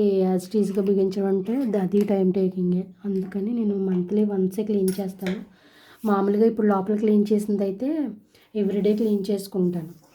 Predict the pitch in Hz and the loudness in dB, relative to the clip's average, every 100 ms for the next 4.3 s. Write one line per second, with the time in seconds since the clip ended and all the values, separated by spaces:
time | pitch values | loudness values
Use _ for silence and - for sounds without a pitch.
0 | _ _ _ _ _ _ _ _ _ 1077 | _ _ _ _ _ _ _ _ _ _
1 | _ _ _ _ - _ - - - 214 | _ _ _ _ -20 _ -20 -20 -12 -4
2 | 202 196 196 190 196 202 208 202 202 202 | -2 0 0 0 0 0 0 0 0 -2
3 | 202 202 196 190 190 202 302 349 254 202 | 0 0 0 0 0 0 -2 -2 -4 -2
4 | 202 - | -4 -2